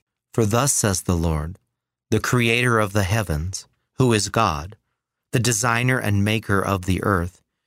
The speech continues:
who established it, not creating it to be a waste, but designing it to be lived in.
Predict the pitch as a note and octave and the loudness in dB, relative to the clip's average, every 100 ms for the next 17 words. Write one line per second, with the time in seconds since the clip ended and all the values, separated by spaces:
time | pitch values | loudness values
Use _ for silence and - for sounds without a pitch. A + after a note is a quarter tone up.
0 | _ - C3 A2 - - A#2+ A2 F#2 - | _ 0 2 2 2 2 2 2 -2 -4
1 | F#2+ - _ _ _ _ _ _ A#2 C3 | -6 -8 _ _ _ _ _ _ 0 0
2 | - - - A2+ G#2 G2+ G2+ - F2+ G2 | -2 -6 0 2 2 2 0 -2 0 2
3 | F#2 F#2 F#2+ E2 - - _ _ _ _ | 2 2 0 -2 -8 -12 _ _ _ _
4 | _ _ _ A#2 G2+ A2 A2+ A#2+ C3+ G2+ | _ _ _ -4 0 2 2 2 2 0
5 | F2+ - - - G#2 G#2 G2+ A2+ G2+ - | -2 -6 -10 -4 0 2 2 0 -2 -4
6 | D2+ C#2+ | -4 -6